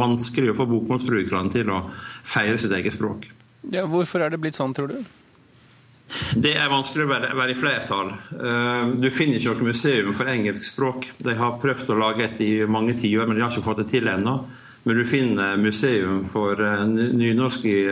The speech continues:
Speaker 1: Norge, for eksempel. Og du finner et, eh, museum for, eh,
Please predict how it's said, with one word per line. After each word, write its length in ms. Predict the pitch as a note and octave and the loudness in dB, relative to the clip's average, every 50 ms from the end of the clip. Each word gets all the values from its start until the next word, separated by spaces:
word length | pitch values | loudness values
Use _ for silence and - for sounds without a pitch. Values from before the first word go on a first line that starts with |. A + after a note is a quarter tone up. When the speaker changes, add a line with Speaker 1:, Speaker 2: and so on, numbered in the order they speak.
| G2+ G#2 | 2 2
Speaker 1:
Norge, 300 | G#2+ G#2+ G#2+ G#2+ B2 B2 | 2 2 2 2 0 0
for 80 | B2 A#2 | 0 -2
eksempel. 540 | G#2 F#2+ G#2+ F#2 F2+ F2 - B2+ C#3 D3+ D3+ - - - - - - - - - - | -2 -2 -2 -2 -2 -2 -2 -2 -2 -2 -4 -4 -8 -10 -14 -18 -20 -20 -20 -10 -2
Og 120 | A2+ A2 A2 | 0 2 2
du 60 | A#2+ | 2
finner 640 | A#2 A#2 C3+ C3 B2 G#2 F#2+ F#2+ F#2+ F#2+ F#2+ F#2+ G#2 - G#2+ | 2 2 2 2 2 2 2 0 0 0 -2 -2 -2 -2 -4
et, 240 | A2 A2 A2 - - - - | -4 -4 -6 -8 -8 -2 0
eh, 300 | C3 A#2 A2 G#2+ G#2+ G#2 | 0 2 2 2 2 2
museum 480 | G#2+ G#2 G#2 G#2 C3 B2 G#2 F#2+ F#2+ F#2 | 2 2 2 2 0 2 2 0 0 0
for, 280 | F#2+ - G#2+ G2+ G2+ G2 | 0 -2 0 0 0 2
eh, 320 | G#2+ G#2 G#2 G2+ G2+ G2+ | 2 2 2 0 0 -2